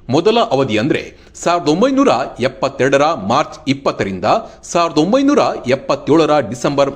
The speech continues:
ಮೂವತ್ತೊಂದರವರೆಗೆ ಮೊದಲ ಅವಧಿ ಪೂರ್ಣಗೊಳಿಸಿದ್ದ ಅರಸು ಒಟ್ಟು ಐದು ವರ್ಷ ಇನ್ನೂರ ಎಂಬತ್ತಾರು ದಿನ ಅಧಿಕಾರ ನಡೆಸಿದ್ರು. ಎರಡನೇ ಅವಧಿಯಲ್ಲಿ ಅಂದ್ರೆ ಸಾವಿರದ ಒಂಬೈನೂರ ಎಪ್ಪತ್ತೆಂಟರ ಮಾರ್ಚ್ ಹದಿನೇಳರಿಂದ ಸಾವಿರದ ಒಂಬೈನೂರ ಎಂಬತ್ತರ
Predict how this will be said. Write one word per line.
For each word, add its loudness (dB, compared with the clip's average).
ಮೂವತ್ತೊಂದರವರೆಗೆ 0
ಮೊದಲ 2
ಅವಧಿ 2
ಪೂರ್ಣಗೊಳಿಸಿದ್ದ 0
ಅರಸು 0
ಒಟ್ಟು 0
ಐದು 0
ವರ್ಷ -2
ಇನ್ನೂರ 4
ಎಂಬತ್ತಾರು -2
ದಿನ 2
ಅಧಿಕಾರ -2
ನಡೆಸಿದ್ರು. -6
ಎರಡನೇ 2
ಅವಧಿಯಲ್ಲಿ -2
ಅಂದ್ರೆ -2
ಸಾವಿರದ 0
ಒಂಬೈನೂರ 2
ಎಪ್ಪತ್ತೆಂಟರ -2
ಮಾರ್ಚ್ -2
ಹದಿನೇಳರಿಂದ -2
ಸಾವಿರದ 0
ಒಂಬೈನೂರ 0
ಎಂಬತ್ತರ 0